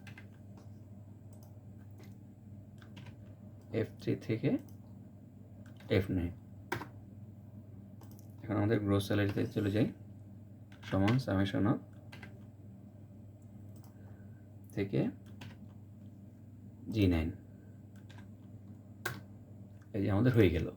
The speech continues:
এখন এই অবস্থায় রেখে আপনি টিচারকে বলবেন, "আমাদের, আমার কাজ শেষ।" এখন উনিও এটা প্রিন্ট করে বাকিটা খাতা দেখবেন, এ, সামর্থ্য নেওয়াটা। কিন্তু আমাদের অনেক ভুল ধারণা যে ইনি, উনি বুঝি এভাবেই করে থাকেন। না,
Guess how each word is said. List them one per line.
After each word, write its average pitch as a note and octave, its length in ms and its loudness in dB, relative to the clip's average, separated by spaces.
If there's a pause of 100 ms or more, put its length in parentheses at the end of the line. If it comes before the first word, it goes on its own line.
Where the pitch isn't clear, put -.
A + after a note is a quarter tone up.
(680)
এখন B2 280 6 (160)
এই B2+ 160 10
অবস্থায় B2 320 8
রেখে C3 220 6
আপনি B2 220 4
টিচারকে G#2+ 300 6
বলবেন, B2 320 8
"আমাদের, G#2 300 4
আমার G#2 200 6
কাজ F#2+ 180 4
শেষ।" - 380 0 (500)
এখন A#2+ 140 6
উনিও A#2+ 300 12
এটা A#2+ 120 8
প্রিন্ট C3+ 340 12
করে E3+ 260 6 (920)
বাকিটা A2 440 8
খাতা A#2 200 6
দেখবেন, F2 360 10 (320)
এ, A2+ 180 4
সামর্থ্য G2 320 4
নেওয়াটা। F2 340 6
কিন্তু A2+ 440 4 (280)
আমাদের A2 260 6
অনেক A2+ 240 6
ভুল A2 220 10
ধারণা A2 300 12
যে G2 260 10 (600)
ইনি, G#2+ 140 6 (100)
উনি A#2 140 10
বুঝি A2+ 220 12
এভাবেই A2+ 300 12
করে G2+ 200 10
থাকেন। F#2 260 4
না, F2 240 6